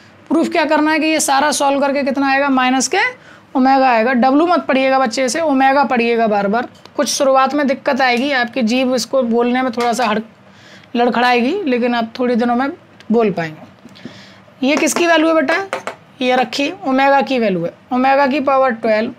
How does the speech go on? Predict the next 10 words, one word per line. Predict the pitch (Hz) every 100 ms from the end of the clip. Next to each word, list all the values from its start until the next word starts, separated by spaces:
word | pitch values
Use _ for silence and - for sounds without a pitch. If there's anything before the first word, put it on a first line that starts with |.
| - -
और | 247
ये | 247
omega | 262 247 254 262 262
square | - - 247 247
की | 254
power | 226 220 233
hundred | 202 190 202 190
लिखा | 175 - 190
हुआ | 196
है। | - -